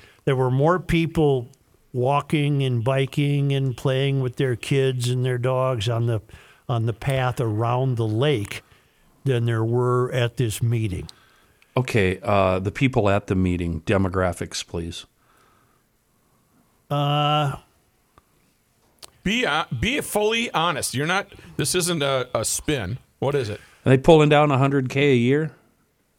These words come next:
Speaker 1: No.
Speaker 2: Twenty?
Speaker 1: Yes.
Speaker 2: Okay.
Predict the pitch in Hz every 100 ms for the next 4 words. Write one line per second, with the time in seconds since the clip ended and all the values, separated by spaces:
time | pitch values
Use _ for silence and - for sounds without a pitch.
0 | _ _ _ 302 196 160 117 82 - -
1 | - - 120 117 147 160 - _ _ _
2 | _ _ _ - - 139 135 135 101 -
3 | - - _ _ 92 - 87 113